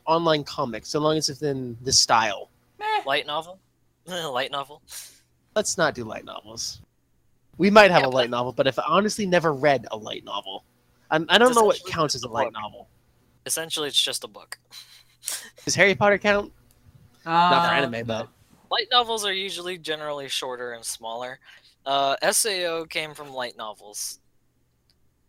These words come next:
Speaker 3: Came from light novels, people liked it, so they made it into a manga and an anime.
Speaker 1: And a game.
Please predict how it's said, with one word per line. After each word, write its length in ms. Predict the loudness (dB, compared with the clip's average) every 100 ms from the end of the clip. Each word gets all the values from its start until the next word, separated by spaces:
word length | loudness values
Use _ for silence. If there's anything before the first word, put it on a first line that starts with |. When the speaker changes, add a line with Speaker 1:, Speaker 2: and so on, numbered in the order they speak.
| _
Speaker 3:
Came 100 | -8
from 180 | -8 -4
light 200 | -4 -4
novels, 360 | -6 -6 -6 -10
people 300 | -14 -14 -4
liked 300 | -4 -4 -10
it, 120 | -12
so 100 | -10
they 100 | -10
made 200 | -8 -8
it 80 | -8
into 200 | -10 -10
a 60 |
manga 500 | -8 -8 -8 -8 -6 -8
and 100 | -12
an 140 | -14
anime. 240 | -12 -12 -16 -20 -20 _ -20 _ _ _ _ _ _ _ _ _ _ _ _ 2
Speaker 1:
And 280 | 4 4
a 40 | 2
game. 340 | -2 -6 -8